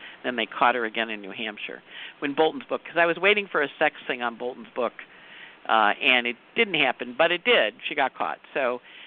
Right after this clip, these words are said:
um, yeah, so abuse of power on multiple levels: abuse of slavery, you know, sex slavery, uh, regular slavery. We're really changing. We're being asked to look at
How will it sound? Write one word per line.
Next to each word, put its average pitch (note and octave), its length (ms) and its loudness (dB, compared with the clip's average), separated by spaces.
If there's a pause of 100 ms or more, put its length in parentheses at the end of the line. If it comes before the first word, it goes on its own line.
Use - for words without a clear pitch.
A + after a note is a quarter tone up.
(280)
um, D3 340 2
yeah, B3 240 4 (100)
so G#3+ 80 -6
abuse C4 300 -2
of C#4 100 -8
power E3 320 2
on C3+ 140 -4
multiple D#3+ 420 -6
levels: A2 380 -2 (180)
abuse F3+ 300 -6
of D3 160 -10 (140)
slavery, C3 480 -2
you A2+ 160 -10
know, G#2 200 -8
sex F#3+ 280 0
slavery, F#2 420 -4 (340)
uh, G#2+ 340 -2 (300)
regular F3 360 2 (100)
slavery. F#2 460 -6 (480)
We're D4+ 140 2
really F#4 260 4
changing. D#3 580 -2
We're D3 140 -2
being G3+ 280 -2
asked D3 300 2
to C3+ 80 -6
look C3+ 200 -6
at C#3+ 80 -6